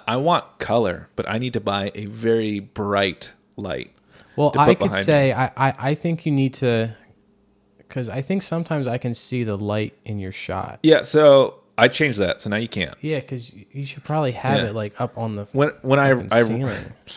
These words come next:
Speaker 1: I raised it to, it's only a f-, five foot.
Speaker 2: Yeah,
Speaker 1: Or
Speaker 2: but
Speaker 1: it's, it's a, yeah, it's a five foot, what is that? Tripod.
Speaker 2: Yeah.
Speaker 1: I,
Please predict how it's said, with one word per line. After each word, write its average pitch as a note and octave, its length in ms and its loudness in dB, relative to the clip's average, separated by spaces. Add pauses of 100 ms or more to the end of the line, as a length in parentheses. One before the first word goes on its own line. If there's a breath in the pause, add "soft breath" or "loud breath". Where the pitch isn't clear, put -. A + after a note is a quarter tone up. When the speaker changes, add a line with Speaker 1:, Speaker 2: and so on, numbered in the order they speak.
(200 loud breath)
Speaker 1:
I A#2 80 6
raised C3+ 500 6
it A#2+ 260 2
to, G#2 300 0
it's A#2 120 0
only A3+ 200 2
a F3+ 100 6
f-, B2+ 60 4 (640)
five C3 380 2
foot. F#3 320 4 (180)
Speaker 2:
Yeah, B2 440 -4 (140)
Speaker 1:
Or B2+ 120 8
Speaker 2:
but D#3 40 6
Speaker 1:
it's, C#3 220 -4 (300 loud breath)
it's C#3+ 180 2
a, C#3+ 340 6 (140)
yeah, C#3 160 4
it's A2+ 140 -2
a B2 80 2
five C#3 320 2
foot, C#3+ 260 0 (1160)
what A#2 120 -4
is G#2 80 -4
that? F#2+ 240 -4
Tripod. A#2 520 0 (180)
Speaker 2:
Yeah. A2+ 320 2 (220)
Speaker 1:
I, G2+ 220 8